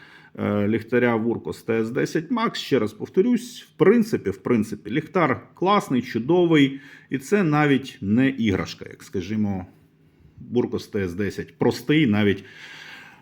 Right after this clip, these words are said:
в титановій версії з мідними вставками. Хоча, як, як ліхтар, він теж, ну, вражає,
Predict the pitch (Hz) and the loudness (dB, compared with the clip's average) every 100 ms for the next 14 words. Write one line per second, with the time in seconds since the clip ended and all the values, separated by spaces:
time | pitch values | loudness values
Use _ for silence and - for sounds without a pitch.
0 | - - - - 117 - 117 120 104 98 | -20 -12 -12 2 2 4 4 4 4 2
1 | - 101 95 104 98 - 95 87 90 92 | 0 -4 0 0 -2 -2 -2 -2 -2 -2
2 | 85 90 87 87 - - - - 90 - | -2 -4 -4 -6 -10 -18 -10 -4 -4 -4
3 | - 82 - 113 - 156 131 117 110 - | -14 -14 -8 -2 2 4 4 2 -2 -10
4 | - - - - - 104 98 - - - | -18 -18 -18 -18 -12 -10 -10 -14 -14 -4
5 | 127 147 165 156 - 185 185 180 - - | 2 4 6 4 4 4 4 2 -4 -10
6 | 95 104 101 123 113 - - _ - - | -2 -2 2 2 0 -4 -18 _ -20 -20
7 | - _ _ _ - _ _ _ _ _ | -20 _ _ _ -20 _ _ _ _ _
8 | _ _ _ _ _ _ _ _ _ _ | _ _ _ _ _ _ _ _ _ _
9 | _ _ _ - 139 110 110 98 85 76 | _ _ _ -6 0 2 2 2 0 -6
10 | - | -14